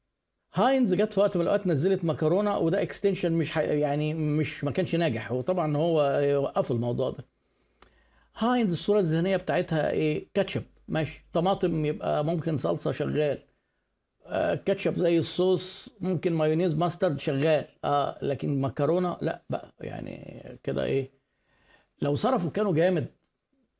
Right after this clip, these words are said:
على ال-، هذا الامتداد ان هاينز مكرونه، كان هيضعفوا هاينز كاتشب، ومش هينجحوا قوي هاينز مكرونه. ما هو لخبطه. العقل اللاواعي ما مش بتاع الكلام ده. آه، خليك حنين، خليكوا حنينين على عقل الناس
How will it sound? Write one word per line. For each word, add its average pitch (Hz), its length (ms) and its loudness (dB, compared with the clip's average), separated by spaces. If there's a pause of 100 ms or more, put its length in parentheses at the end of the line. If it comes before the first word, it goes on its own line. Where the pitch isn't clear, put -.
(140)
على 123 560 0 (800)
ال-، 113 340 -6
هذا 135 260 0
الامتداد 127 520 0 (260)
ان 117 200 -6
هاينز 123 760 -2
مكرونه، 127 560 -2 (540)
كان 156 160 2
هيضعفوا 160 520 4
هاينز 143 220 0
كاتشب، - 280 -8 (1160)
ومش 147 240 0
هينجحوا 147 340 0
قوي 139 160 2
هاينز 123 280 0
مكرونه. 117 380 -6 (140)
ما 123 80 -8
هو 127 160 -2
لخبطه. 127 440 -2 (1040)
العقل 151 340 -2
اللاواعي 160 360 0
ما 135 120 0
مش 120 120 -4
بتاع 117 180 -4
الكلام 139 340 -4
ده. - 80 -14 (520)
آه، - 540 -4
خليك - 300 -6
حنين، 139 420 -4
خليكوا 135 260 -6
حنينين 127 320 -2
على 127 180 -4
عقل 123 240 -6
الناس 127 520 -4